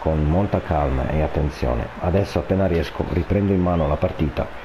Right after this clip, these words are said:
a livello di visore, godetevela, godetevela, attenzione, intanto qua c'è un lancio pericoloso, Kier. Vai, andiamo ragazzi, forza, Krunic. Dai, cinque minuti la facciamo, dai, Krunic, Origi,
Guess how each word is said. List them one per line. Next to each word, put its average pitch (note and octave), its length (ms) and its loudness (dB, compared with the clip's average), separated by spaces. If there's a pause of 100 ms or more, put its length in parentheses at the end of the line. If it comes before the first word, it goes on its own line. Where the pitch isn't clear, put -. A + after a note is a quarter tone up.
(400)
a - 80 -2
livello D#2 360 4
di D2+ 380 2 (140)
visore, F2 720 2 (580)
godetevela, D2+ 640 2 (280)
godetevela, D#2+ 580 2
attenzione, E2+ 380 0
intanto F2+ 260 0
qua F#2 100 0
c'è - 120 -2
un C#2 100 2
lancio F2 260 2
pericoloso, C#2 720 0
Kier. D2+ 340 2 (1080)
Vai, D#2 260 0
andiamo F2 360 2
ragazzi, C#2 420 -2
forza, - 440 -2 (160)
Krunic. F#2+ 520 -2 (720)
Dai, D2 200 0
cinque F#2+ 300 0
minuti F#2+ 280 2
la E2 80 0
facciamo, D#2 460 -2
dai, E2 160 2 (180)
Krunic, D#2+ 460 -2 (500)
Origi, E2 440 0